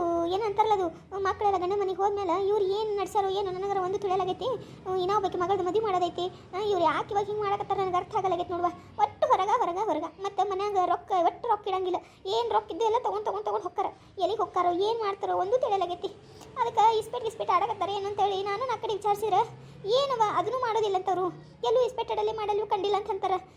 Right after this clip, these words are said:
ಏನ್ ಮಾಡಕತ್ತಾರ ನನಗೆ ತಿಳಿಯಲಾಗೈತ್ವ. ಬರೀ ನನ್ ಮ್ಯಾಲ ಸಿಟ್, ಸಿಟ್, ಸಿಟ್, ಸಿಟ್ ಮಾಡ್ತಾರ. ಅಲ್ಲ, ಯಾವಾಗಿಂತ ಹಿಂಗ್ ಮಾಡಕತ್ತಾರ ಮಾಮ? ಅಲ್ಲ, ನೀ ಈ ದಿನ ಮತ್ತೆ ಯಾಕೆ ಹೇಳಿಲ್ಲ? ಹೇಳ್ಬೇಕಿಲ್ಲ ನಮ್ಮ ಮುಂದೆ.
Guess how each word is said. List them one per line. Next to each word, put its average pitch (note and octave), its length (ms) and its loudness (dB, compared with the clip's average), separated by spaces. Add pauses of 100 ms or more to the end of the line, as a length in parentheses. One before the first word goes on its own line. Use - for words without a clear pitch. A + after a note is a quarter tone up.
(160)
ಏನ್ B4 240 2
ಮಾಡಕತ್ತಾರ A4 420 -2
ನನಗೆ G4 240 -4
ತಿಳಿಯಲಾಗೈತ್ವ. F#4+ 480 0 (420)
ಬರೀ A4+ 260 2
ನನ್ A#4 140 -2
ಮ್ಯಾಲ G#4+ 240 -2
ಸಿಟ್, - 220 -8
ಸಿಟ್, - 160 -8
ಸಿಟ್, A#4 160 -6
ಸಿಟ್ B4 200 -8
ಮಾಡ್ತಾರ. A4 260 -4 (720)
ಅಲ್ಲ, A#4 120 6 (100)
ಯಾವಾಗಿಂತ A#4 400 2
ಹಿಂಗ್ B4+ 120 0
ಮಾಡಕತ್ತಾರ B4 340 0
ಮಾಮ? A#4 160 0 (340)
ಅಲ್ಲ, B4+ 120 4
ನೀ B4+ 80 0
ಈ B4 200 4
ದಿನ C#5 140 2
ಮತ್ತೆ B4+ 140 0
ಯಾಕೆ C5+ 120 2
ಹೇಳಿಲ್ಲ? C5 220 4
ಹೇಳ್ಬೇಕಿಲ್ಲ C5+ 460 2
ನಮ್ಮ C#5 140 -2
ಮುಂದೆ. C#5 180 0